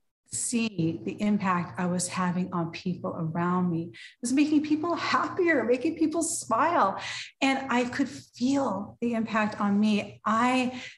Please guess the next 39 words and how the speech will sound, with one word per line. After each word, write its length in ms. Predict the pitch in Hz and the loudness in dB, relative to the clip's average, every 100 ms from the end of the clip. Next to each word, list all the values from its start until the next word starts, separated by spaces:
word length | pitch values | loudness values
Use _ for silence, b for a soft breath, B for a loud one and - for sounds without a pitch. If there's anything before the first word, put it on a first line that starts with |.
| _ | _
was 180 | 208 - | -4 -2
feeling 380 | 240 226 220 208 | -2 0 -2 -4
excited 680 | - - - 208 208 208 | -4 -4 0 2 2 2
about 440 | 190 180 175 175 180 | 0 0 -2 -2 -4
life 380 | 185 190 196 - 196 | 0 0 0 -4 -6
again. 500 | 175 165 160 165 B B B B - | -2 -2 0 -4 B B B B -2
And 280 | 214 202 202 | 2 2 0
I 120 | 180 | -2
just 260 | - - | -2 -2
thought, 240 | - 185 - - _ _ _ _ _ _ - | -2 -4 -4 -10 _ _ _ _ _ _ 2
"This, 460 | 285 302 - - - - _ _ - | 2 4 0 -2 -8 -20 _ _ 2
this 220 | 381 381 | 2 2
is 120 | - | 2
what 120 | 311 | 4
I 60 | 277 | 6
want 180 | 294 311 | 6 6
to 40 | |
be 120 | 311 | 4
writing 400 | 302 339 427 508 - 339 | 4 4 6 6 4 2
about." 480 | 254 302 277 320 330 | 4 6 6 6 4
And 100 | 311 | 2
despite 540 | 370 - - 285 466 - | 0 0 2 2 2 0
the 140 | - | 0
fact 260 | 302 311 302 | 2 2 2
that 80 | 285 | 2
I 280 | 294 294 - _ - | 2 0 -10 _ 2
asked 300 | 330 - - | 2 2 -2
Lewis 280 | 370 359 - | -2 -2 0
to 60 | |
write 240 | 285 302 302 | 0 0 -2
this 160 | - - | -6 -2
other 240 | 311 320 | 2 2
book 320 | 254 277 277 | 2 0 0
with 200 | 285 247 | -2 -4
me, 340 | 240 240 262 254 B B B _ _ _ | -2 0 0 -4 B B B _ _ _
I 220 | 285 302 | 2 4
just 400 | 302 294 285 - | 2 0 -2 -2
knew 640 | 247 254 311 277 196 202 208 B _ - | 0 2 2 2 2 0 -4 B _ -6
that 500 | 233 226 202 214 - | 0 2 0 -2 -6